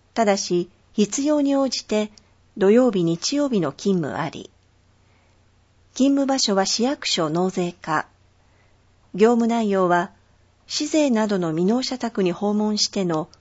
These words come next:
納税指導など。対象は次のすべてに該当する人。一、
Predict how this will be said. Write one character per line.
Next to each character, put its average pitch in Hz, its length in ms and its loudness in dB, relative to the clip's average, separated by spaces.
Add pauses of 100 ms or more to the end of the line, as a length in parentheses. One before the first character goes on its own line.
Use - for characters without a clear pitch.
(260)
納 220 220 4
税 269 200 -2
指 254 180 -6
導 214 260 -2
な 151 160 -6
ど。 131 200 -10 (1300)
対 254 200 2
象 247 240 2
は 240 100 2
次 254 260 -2
の 285 140 0
す - 160 -6
べ 240 80 2
て 214 140 -4
に 135 120 -4
該 175 200 0
当 196 220 -6
す 190 180 -8
る 180 80 -2
人。 - 480 -8 (1040)
一、 185 520 -2